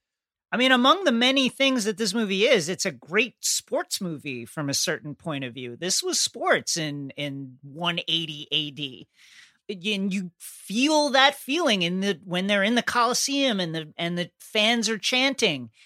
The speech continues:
The gambling, as you said, it, it really feels like a sports movie, and you would understand why teams and pro athletes would want to, you know, co-opt that, that message and those scenes.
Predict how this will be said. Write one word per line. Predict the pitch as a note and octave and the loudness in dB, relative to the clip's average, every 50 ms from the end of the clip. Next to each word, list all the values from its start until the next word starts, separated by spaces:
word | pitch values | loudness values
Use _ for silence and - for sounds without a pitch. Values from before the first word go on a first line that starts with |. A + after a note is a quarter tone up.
| - - _ _ _ _ _ _ _ _ | -20 -20 _ _ _ _ _ _ _ _
The | - F3+ F3+ | -4 -4 0
gambling, | E3+ A3+ A#3+ C4+ D#4 D4+ B3 A3+ F#3 E3 E3 | 2 4 6 6 6 6 4 2 2 2 0
as | D#3+ D#3 F3+ | -2 -2 0
you | B3 C#4 | 0 0
said, | - - A3+ F3+ D3+ D3 C#3+ | 2 2 4 4 2 2 0
it, | C#3 C#3+ G3 G3+ - | 0 0 0 0 0
it | G3+ F#3 F3 F3 | -2 -4 -2 -2
really | G3+ B3+ E4 F#4+ F#4 | 0 2 2 2 2
feels | - - - - B3+ E4 F#4 E4+ B3 | 0 -2 -4 -4 0 0 0 2 0
like | B3+ A3 G3+ | 0 0 0
a | G3 | 0
sports | - - - B3 C4+ D4+ - - | -2 -2 -4 -4 -6 -4 -4 -2
movie, | G#3+ F#3 F3 D#3+ F#3 F3 F3 | -2 -2 -2 0 0 0 2
and | - F3+ F#3 F#3+ G3 F#3 | 2 0 0 -2 -2 -2
you | A3 A3+ | 0 2
would | B3 A#3+ | 4 6
understand | C4+ C#4+ C#4 A#3+ - - - A#3+ A#3 A#3 A3+ G3 | 6 4 4 2 0 2 4 6 6 6 4 4
why | F3+ G3+ F#3 E3+ F3 | 4 6 6 6 4
teams | E3+ - - - G#3+ G#3+ G#3 G#3 G3+ G3 G3 F#3 D#3 | 2 -2 -4 -2 -2 0 0 0 0 0 -2 -2 -2
and | F#3+ E3 E3+ E3 | -2 -4 -4 -6
pro | - F3+ F#3 F3+ | -4 -2 0 2
athletes | E3+ E3 F3+ E3+ - - D#3+ D3 C3+ - | 4 4 4 4 2 -2 -8 -6 -8 -8
would | - D#3 D3 B2+ | -8 -8 -8 -8
want | C3 B2+ C#3 D#3 D3+ E3 D#3+ D#3 D#3+ D#3 - | -10 -12 -10 -6 -4 -2 -2 -2 -4 -4 -8
to, | - - C#3+ D3 C#3+ C#3+ C#3 C#3 C3+ A#2 - - - - - - - - - _ _ - | -10 -8 -6 -6 -6 -6 -6 -8 -10 -12 -14 -18 -20 -20 -20 -20 -20 -20 -20 _ _ -10
you | E3+ D#3+ | -8 -6
know, | C#3+ C3+ C#3 | -6 -6 -6
co-opt | - - - F3+ F#3 F3 D#3+ E3 D#3 D3 C#3+ - _ - - B2+ | -6 -4 -2 0 0 2 2 2 4 2 2 0 _ -14 -10 -4
that, | D#3 D3 C#3 B2 - _ _ _ _ _ - _ _ _ _ _ _ - | 0 0 0 0 -2 _ _ _ _ _ -20 _ _ _ _ _ _ -6
that | C#3+ D#3+ C#3+ - | -4 -4 -2 -2
message | C#3+ C#3 C#3+ D3 - - D#3 D3 C3+ B2 B2+ | -2 -2 -2 0 0 -2 -2 -4 -6 -6 -8
and | C#3 C3 | -8 -8
those | B2+ B2+ C3 B2+ | -8 -8 -6 -4
scenes. | - - - D#3+ D3+ C#3 B2 A#2+ C3 - - | -4 -4 -4 -4 -4 -6 -6 -8 -10 -10 -12